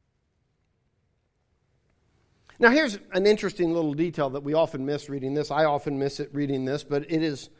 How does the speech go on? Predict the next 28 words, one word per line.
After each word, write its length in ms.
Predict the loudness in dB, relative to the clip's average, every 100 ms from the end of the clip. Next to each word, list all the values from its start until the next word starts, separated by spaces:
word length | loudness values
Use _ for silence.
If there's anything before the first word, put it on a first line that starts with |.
| _ _ _
there 460 | -12 2 6 6 6
if 120 | 2
we 80 | -8
stop 380 | -6 0 0 0
and 100 | -2
ask 280 | -2 -4 -8
ourselves 480 | -6 -2 -2 -4
the 100 | -8
right 240 | -4 -4 -4
questions, 640 | 0 0 0 -10 -10 -8
and 100 | -6
that's 220 | -4 -6
that 220 | -6 -10 -2
Paul 520 | 6 6 6 0 -6 _ _ _
is 180 | -2 -2
writing 400 | 2 4 4 2
this 320 | -4 -6 -8
and 140 | -8 -10
speaking 420 | -6 -4 -2 -2
it, 100 | -4
if 140 | -6
you 80 | -8
will, 260 | -6 -4 -4
to 140 | -4
the 140 | -6 -6
church 520 | -4 -2 0 -2 -6
in 220 | -2 -2
Corinth. 400 | 0 0 0 -4